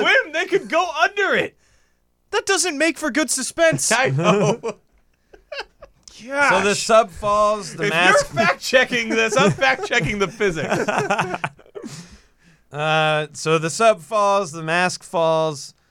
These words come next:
Speaker 3: um, and, uh, Marlin doesn't know what to do 'cause it falls deep, deep into the dark trench. Um, Dory gives him, uh, this, this first seed of advice. She says,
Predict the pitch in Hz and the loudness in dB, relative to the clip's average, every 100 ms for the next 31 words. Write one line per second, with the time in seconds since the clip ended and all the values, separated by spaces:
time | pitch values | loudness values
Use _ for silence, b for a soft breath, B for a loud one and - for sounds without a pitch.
0 | _ _ - 135 135 131 131 131 127 127 | _ _ -4 0 2 2 2 0 -2 -8
1 | 123 _ _ _ - _ _ - 131 127 | -14 _ _ _ -20 _ _ -10 -6 -4
2 | 123 120 123 123 123 123 - 135 123 117 | -2 -4 -4 -6 -8 -12 -14 -10 -6 -4
3 | 113 113 113 113 110 110 120 131 127 120 | -4 -2 -2 -4 -6 -10 -18 _ -20 -18
4 | 120 139 151 151 151 147 143 139 131 127 | -4 0 2 0 0 -2 -2 -4 -6 -6
5 | 165 175 147 127 123 131 127 113 113 151 | -2 -2 -2 -8 -6 -4 -4 -6 -12 -12
6 | 143 131 143 143 139 127 123 120 107 120 | -12 -12 -10 -10 -12 -14 -14 -14 -8 -8
7 | 113 - 220 233 214 - - b b b | -8 -6 -2 -2 -2 -10 -20 b b b
8 | b - 123 131 127 123 131 143 147 147 | b -6 -2 0 0 -4 -4 -2 0 -2
9 | 139 131 _ _ 151 131 139 131 135 127 | -4 -10 _ _ -18 -8 -8 -6 -8 -10
10 | 123 _ _ 131 120 117 117 113 110 - | -14 _ _ -14 -10 -8 -10 -12 -16 -20
11 | 113 - - 113 - _ 127 120 - _ | -20 -20 -20 -20 -20 _ -12 -12 -16 _
12 | _ _ _ _ _ _ - 123 117 113 | _ _ _ _ _ _ -18 -14 -12 -12
13 | 104 156 156 143 - 120 127 123 120 101 | -2 0 0 -2 -8 -10 -6 -6 -6 -10